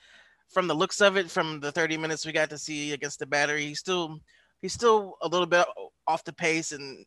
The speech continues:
definitely not the Joseph Martinez we all know and love. But, you know, it's gonna take a lot of time to get him back into one hundred percent, but it's just,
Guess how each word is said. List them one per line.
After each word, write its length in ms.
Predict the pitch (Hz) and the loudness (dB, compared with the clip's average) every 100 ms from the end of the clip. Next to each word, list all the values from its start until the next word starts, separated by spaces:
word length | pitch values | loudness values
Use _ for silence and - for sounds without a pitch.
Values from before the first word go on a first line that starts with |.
| _ 160 | _ -2
definitely 340 | 190 - 165 | 0 2 2
not 240 | 165 160 - | 2 2 -2
the 80 | |
Joseph 360 | 139 165 151 147 | -4 -4 -6 -4
Martinez 440 | 156 160 156 147 | -2 -2 -6 -8
we 120 | 143 151 | -4 0
all 240 | 156 143 | 0 -2
know 300 | 143 151 147 | -2 0 0
and 140 | 143 | -2
love. 400 | 143 151 147 - - - - - | -2 -2 -4 -14 -20 -20 -8 -2
But, 180 | 131 - | -2 -4
you 120 | 147 | -8
know, 180 | 143 127 _ _ | -8 -8 _ _
it's 120 | 160 | -8
gonna 220 | - 185 160 | -2 -2 0
take 160 | 175 | -2
a 40 | 151 | 2
lot 220 | 151 151 | 2 2
of 60 | |
time 460 | - 160 151 151 143 | -2 0 0 -2 -8
to 60 | 143 | -6
get 140 | 147 | -6
him 120 | 147 | -2
back 220 | 147 147 | 0 0
into 400 | 156 135 147 135 - _ | -4 -8 -8 -8 -12 _
one 140 | 147 156 | -8 -8
hundred 280 | 147 147 | -8 -12
percent, 400 | 135 - 160 151 | -10 -6 -4 -4
but 160 | 120 120 - _ _ _ _ _ - | -8 -8 -10 _ _ _ _ _ -10
it's 140 | 151 | -4
just, 260 | 190 - | -4 -6